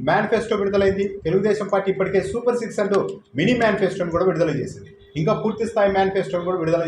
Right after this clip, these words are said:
చేస్తామంటుంది. మరి దాంట్లో ఏముంటుందో చూడాలి. కానీ ఇప్పటికే మినీ మేనిఫెస్టోలో ఇచ్చిన హామీలను బట్టే చూస్తే వైసీపీ మేనిఫెస్టోకి, టీడీపీ మేనిఫెస్టోకి అమలు కావాలంటే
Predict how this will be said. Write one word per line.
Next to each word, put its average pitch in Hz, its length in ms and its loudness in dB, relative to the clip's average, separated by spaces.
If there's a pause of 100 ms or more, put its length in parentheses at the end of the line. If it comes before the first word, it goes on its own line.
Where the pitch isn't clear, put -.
చేస్తామంటుంది. - 520 -4 (280)
మరి 151 180 2
దాంట్లో 185 300 2
ఏముంటుందో 180 420 -4
చూడాలి. 127 260 -8 (280)
కానీ 233 200 2 (140)
ఇప్పటికే 185 440 -4 (220)
మినీ 214 220 2 (140)
మేనిఫెస్టోలో 190 680 -2
ఇచ్చిన 170 180 -6 (120)
హామీలను 170 520 0
బట్టే 156 240 0 (100)
చూస్తే 139 280 -2 (640)
వైసీపీ 190 420 0 (120)
మేనిఫెస్టోకి, 185 680 0 (520)
టీడీపీ 190 360 0 (100)
మేనిఫెస్టోకి 165 640 -6 (200)
అమలు 196 260 2
కావాలంటే 180 420 2